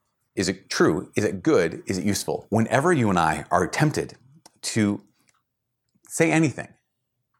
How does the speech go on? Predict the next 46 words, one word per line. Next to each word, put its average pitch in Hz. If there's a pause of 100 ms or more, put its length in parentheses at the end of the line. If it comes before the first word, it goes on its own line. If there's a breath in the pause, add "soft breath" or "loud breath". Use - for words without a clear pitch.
(240)
well, 147
we 160
really 156
do 139
have 104
to -
ask 131
the 123
question, 123 (180 loud breath)
"Is 117
this 135
true?" - (200)
"I, 110 (140)
I -
don't 92
know." 110
Then 107
you 120
need 147
to 151
check 127
it 104
out. 92 (380 loud breath)
We 120
need 127
to 110
find 104
out 98
if 92
that 87
actually 87
is 117
true. 92 (280 loud breath)
'Cause -
if -
I, 156 (340 loud breath)
I, 147 (280)
you, 123
do 113
you -
ever 214
do 143
this? 208
Where 117
you're 117
like, 104